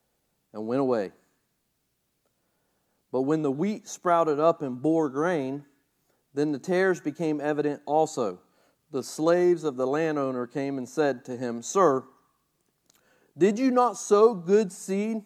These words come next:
in your field? How then does it have tares?" And he said to them, "An enemy has done this." Explanation point. "An enemy has done this."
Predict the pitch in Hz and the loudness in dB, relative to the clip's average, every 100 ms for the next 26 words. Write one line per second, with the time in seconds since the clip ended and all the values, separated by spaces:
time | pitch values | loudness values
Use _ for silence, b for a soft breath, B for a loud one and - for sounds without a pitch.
0 | _ - 175 202 202 185 202 220 226 214 | _ -10 -6 -4 -4 -2 -2 0 0 -4
1 | _ _ _ _ _ _ _ _ _ _ | _ _ _ _ _ _ _ _ _ _
2 | _ _ _ - 214 233 202 220 208 208 | _ _ _ -2 2 2 4 2 4 0
3 | 185 180 180 180 175 - _ _ _ _ | 0 -2 0 0 0 -4 _ _ _ _
4 | _ _ _ _ - 165 170 123 85 - | _ _ _ _ -4 0 2 0 -4 -16
5 | - _ _ _ _ _ _ _ _ _ | -20 _ _ _ _ _ _ _ _ _
6 | _ - 123 185 185 208 196 165 156 156 | _ -14 -6 -4 0 0 2 2 0 0
7 | 143 160 202 226 220 214 185 156 147 185 | 0 0 0 0 0 0 -2 -4 0 0
8 | 175 143 98 - - _ _ _ _ _ | 2 0 -2 -6 -20 _ _ _ _ _
9 | _ _ _ - 135 - - 120 120 143 | _ _ _ -12 -10 -12 -12 -6 -4 -4
10 | 139 117 117 110 90 _ _ _ _ _ | -6 -12 -10 -10 -10 _ _ _ _ _
11 | _ _ _ _ - 131 127 170 208 196 | _ _ _ _ -8 -8 -4 4 4 6
12 | 147 113 90 _ _ _ 117 110 104 120 | 2 -2 -8 _ _ _ -10 -8 -2 -4
13 | 104 92 80 - - | -4 -12 -16 -20 -20